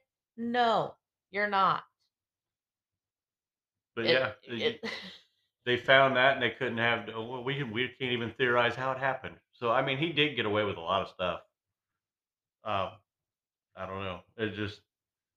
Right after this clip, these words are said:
Speaker 2: I can't even think of all the other things they said. There were chutes that you would, that he would stuff bodies in to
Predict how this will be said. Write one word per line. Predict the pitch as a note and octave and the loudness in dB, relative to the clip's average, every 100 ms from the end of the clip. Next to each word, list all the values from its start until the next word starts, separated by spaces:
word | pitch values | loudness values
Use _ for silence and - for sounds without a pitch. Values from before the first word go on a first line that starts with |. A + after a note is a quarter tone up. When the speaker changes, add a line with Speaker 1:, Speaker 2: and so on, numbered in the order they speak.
| _ - | _ -18
Speaker 2:
I | |
can't | - C#3+ C3 | -8 -4 -4
even | G#2 | -4
think | B2+ A#2 | -8 -8
of | A2 | -4
all | G#2 G#2 | -2 0
the | G2+ | -2
other | G2 | -4
things | - G#2+ G2+ | -8 -8 -6
they | F#2+ | -8
said. | F#2 G2+ F#2+ F#2 | -10 -8 -8 -4
There | A#2+ | -4
were | A2+ | -4
chutes | - C#3 A#2 - - - _ _ _ _ _ _ _ | -4 -4 -4 -6 -18 -20 _ _ _ _ _ _ _
that | G#2 G2 A#2 | -4 -4 -4
you | A#2+ | -4
would, | A2 F#2 - _ | -2 -4 -12 _
that | G#2+ G2 | -6 -4
he | A#2+ | -6
would | G#2 | -8
stuff | - C3+ A#2+ - | -4 -2 -2 2
bodies | G#2+ B2 A#2+ F#2 | 4 4 4 2
in | G2 F2 | -2 -4
to | F2 | -6